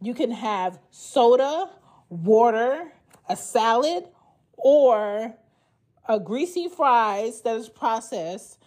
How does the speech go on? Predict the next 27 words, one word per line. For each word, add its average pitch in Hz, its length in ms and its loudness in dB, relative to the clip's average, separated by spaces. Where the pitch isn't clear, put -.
nuggets 262 500 -2
with 285 140 -2
ammonia 254 540 -2
in 180 280 -10
it, 175 260 -12
or 240 240 4
you 226 140 -4
could 262 180 -2
just 214 260 2
eat 233 220 -10
this 196 220 -2
box 196 360 -2
of 190 100 -8
candy 180 680 -10
tonight 185 500 -8
and 175 100 -12
not 165 160 -12
have 160 200 -14
to 175 60 -10
eat 165 220 -14
dinner. 139 380 -12
They're 403 120 6
not 370 100 0
getting 339 380 0
no 330 340 2
unhealthy 359 560 0
options 294 640 -6